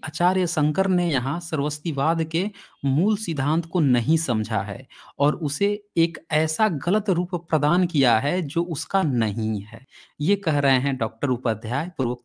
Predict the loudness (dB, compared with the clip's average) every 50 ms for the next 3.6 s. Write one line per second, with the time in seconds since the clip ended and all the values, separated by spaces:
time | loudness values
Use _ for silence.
0 | _ -8 -8 -8 -8 -8 -10 -12 _ _ -8 -6 -6 -8 -10 -14 -14 -10 -8 -6
1 | -6 -6 -4 -4 -4 -4 -4 -4 -4 -6 -6 -6 -6 -6 -8 -8 -8 -12 -14 -12
2 | -10 -10 -12 -12 _ _ _ _ -4 -2 -2 0 0 0 0 0 0 0 -4 -6
3 | -8 -8 -8 -8 -6 -6 -6 -8 -10 -12 -14 -18